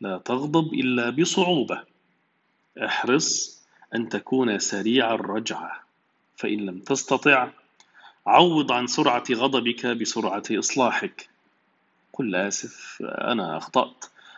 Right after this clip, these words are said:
ضم أمك، أخاك، زوجتك، ابنك، وقبلهم دون مقدمات، على سبيل المصالحة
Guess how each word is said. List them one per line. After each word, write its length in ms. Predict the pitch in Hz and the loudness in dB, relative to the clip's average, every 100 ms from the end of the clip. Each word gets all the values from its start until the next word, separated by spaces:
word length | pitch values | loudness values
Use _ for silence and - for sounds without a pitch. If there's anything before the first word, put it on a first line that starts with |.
| - 143 | -6 2
ضم 300 | 160 139 104 | 4 4 2
أمك، 480 | 113 139 120 120 | 0 0 -2 -2
أخاك، 680 | 127 120 - - 117 131 135 | -4 -4 -4 0 2 2 2
زوجتك، 680 | 120 104 90 107 120 143 135 | 0 0 0 -2 0 -2 -2
ابنك، 760 | 110 90 147 143 143 143 143 - - | -2 0 0 0 2 2 2 -2 0
وقبلهم 800 | 151 - 151 139 196 170 185 156 | 2 6 6 8 6 6 4 4
دون 420 | 131 160 220 214 160 | 4 6 8 8 6
مقدمات، 760 | 135 - 113 104 90 85 - - _ _ _ _ 104 | 2 -2 -4 -2 -4 -6 -16 -20 _ _ _ _ -6
على 180 | 107 | -4
سبيل 340 | 101 104 120 117 | -4 -2 2 2
المصالحة 760 | 95 98 - 143 156 - 170 | 0 -2 2 4 4 4 0